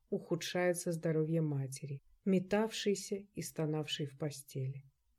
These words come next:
Домашние хлопоты и большая часть ухода за больной теперь легли на мистерис Поттл. Даже Фирл был вынужден признать,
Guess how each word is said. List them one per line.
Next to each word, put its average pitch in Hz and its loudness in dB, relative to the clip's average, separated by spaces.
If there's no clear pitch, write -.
Домашние 202 6
хлопоты 208 6
и 190 6
большая 202 4
часть 214 0
ухода 190 2
за 170 4
больной 175 4
теперь 226 0
легли 220 2
на 214 6
мистерис 233 4
Поттл. 170 2
Даже 185 4
Фирл 208 2
был 170 2
вынужден 175 4
признать, 170 2